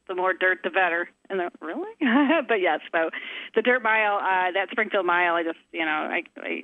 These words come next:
we just can't say enough about how important that event is, uh, to our city. It's, it's a phenomenal, uh, bike race, uh, high-level racing out there. So we're excited to have that back again this year. Jared,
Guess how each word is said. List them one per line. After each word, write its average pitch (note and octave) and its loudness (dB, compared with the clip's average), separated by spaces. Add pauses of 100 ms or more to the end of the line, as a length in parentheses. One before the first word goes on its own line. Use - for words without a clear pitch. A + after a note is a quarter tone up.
we F3 -6
just F3 -12
can't - -4
say E3+ 0
enough E3 -2
about D#3 -2
how E3 0
important E3+ -4
that E3 -2
event E3 -4
is, E3 -2 (500)
uh, F3+ -4
to G3 -2
our E3 0 (100)
city. F3 -2
It's, D#3 -6 (140)
it's D#3 -18
a - -16 (280)
phenomenal, F#3 0 (120)
uh, E3 -2
bike E3+ -2
race, D#3+ -4 (120)
uh, D3+ -2
high-level E3+ 0 (180)
racing E3+ -4
out D3+ -4
there. - -12 (100)
So - -6 (340)
we're G#3+ 2
excited F#3 0
to F3 0
have E3 0
that E3 -2
back E3 0
again E3+ -2
this E3 -4
year. E3 -4
Jared, D#3+ -2